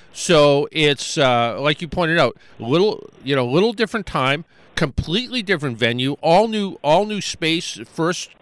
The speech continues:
first show i-, at that space, so that makes it exciting. It's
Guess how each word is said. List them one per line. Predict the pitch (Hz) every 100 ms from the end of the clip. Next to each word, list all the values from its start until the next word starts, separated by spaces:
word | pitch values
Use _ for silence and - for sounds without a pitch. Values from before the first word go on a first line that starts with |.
| -
first | 117 - 156 165
show | - - - 156 123 233 - - - -
i-, | 147 147 -
at | 92 139 120 -
that | - 139 -
space, | - 127 139
so | - 131
that | 139 190
makes | 214 185 131
it |
exciting. | 110 - 110 107 160 - -
It's | 143